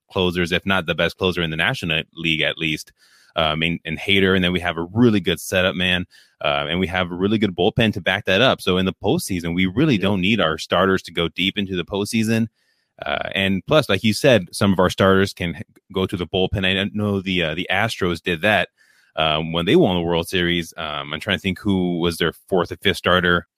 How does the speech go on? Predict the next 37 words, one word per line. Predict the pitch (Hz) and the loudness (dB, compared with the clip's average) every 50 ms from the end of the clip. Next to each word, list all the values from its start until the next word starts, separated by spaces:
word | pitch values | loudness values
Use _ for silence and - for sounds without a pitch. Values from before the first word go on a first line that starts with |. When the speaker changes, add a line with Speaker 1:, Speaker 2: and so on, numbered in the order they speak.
| _ _ - | _ _ -6
Speaker 2:
Well, | 113 | -6
they | 120 117 | -4 -4
had, | 127 147 160 165 135 113 | -4 -4 -6 -6 -8 -8
they | 120 131 127 | -8 -8 -8
brought, | 113 - 131 131 - - - | -6 -6 -6 -6 -6 -6 -8
<laughs> | - | -6
it | 220 | -6
was | 175 135 - | -4 -6 -4
kind | - 151 151 | -4 -4 -4
of | 139 - | -4 -4
funny. | - 139 143 151 127 | -6 -4 -4 -4 -4
You | 123 127 | -4 -4
know, | 135 127 123 | -4 -2 -2
if | 123 127 - - | -2 -4 -4 -4
you | 135 123 | -6 -4
look | 117 131 156 156 - - | -2 -4 -4 -4 -4 -4
at, | 139 123 117 - - | -4 -4 -4 -4 -4
uh, | 127 117 110 104 104 95 92 87 - _ _ - - - _ _ _ _ | -2 -2 -2 -2 -2 -4 -6 -8 -12 _ _ -20 -20 -20 _ _ _ _
two | - - 156 | -6 -2 0
thousand | 175 156 147 135 127 | 0 0 0 -2 -4
seventeen | 110 - 143 135 123 113 - - 139 135 131 127 | -4 -4 -4 -4 -4 -6 -6 -6 -6 -4 -4 -4
game, | 107 95 113 120 131 135 135 135 131 127 123 120 | -4 -4 -4 -4 -4 -4 -4 -4 -4 -6 -8 -10
I | 117 | -12
believe | 110 101 113 147 180 | -12 -6 -6 -6 -4
it | 143 113 | -4 -6
was | 104 98 | -6 -8
game | - - 110 113 104 | -6 -6 -6 -6 -8
seven | - - 123 123 131 117 | -6 -4 -4 -4 -4 -4
of | 104 | -6
the | 101 104 110 120 | -6 -6 -4 -4
A | 123 | -4
L | 117 | -4
C | 104 - - 127 120 | -4 -4 -4 -2 -2
S, | 113 104 - | -2 -4 -6
Lance | 98 101 117 135 135 - | -6 -6 -6 -6 -6 -8
McCullers | - 113 - - 131 127 117 104 98 95 | -8 -8 -6 -4 -4 -4 -4 -6 -8 -10
Junior | 92 113 120 131 131 123 113 104 98 98 101 98 | -8 -4 -4 -2 -2 -2 -2 -4 -4 -6 -8 -10